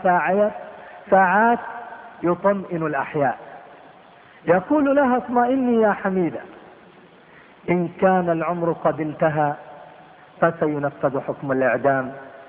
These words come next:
وإن لم يكن العمر قد انتهى لن ينفذ حكم الإعدام، ولن يف-، ولن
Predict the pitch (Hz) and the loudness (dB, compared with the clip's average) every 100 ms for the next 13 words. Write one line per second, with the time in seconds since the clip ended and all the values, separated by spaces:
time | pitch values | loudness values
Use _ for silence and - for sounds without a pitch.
0 | - - - - - - - - - 185 | -20 -20 -20 -20 -20 -20 -20 -4 0 2
1 | 226 240 247 247 247 247 240 220 247 233 | 2 2 2 2 2 2 2 2 2 0
2 | 226 233 226 202 240 196 135 - - - | 2 0 0 0 0 2 -2 -4 -16 -20
3 | - - - - 156 233 330 311 285 - | -20 -20 -20 -4 2 2 2 2 2 0
4 | 226 214 - 208 202 185 175 156 156 156 | 0 0 0 -2 0 0 0 0 0 0
5 | 123 - - - - - - 143 170 185 | -2 -10 -18 -20 -20 -20 -6 2 2 2
6 | 185 170 160 180 - - - - - - | -2 -4 -8 -14 -20 -20 -20 -20 -20 -6
7 | 139 190 220 - 202 170 196 190 180 160 | 0 2 0 -6 0 2 4 2 -2 -8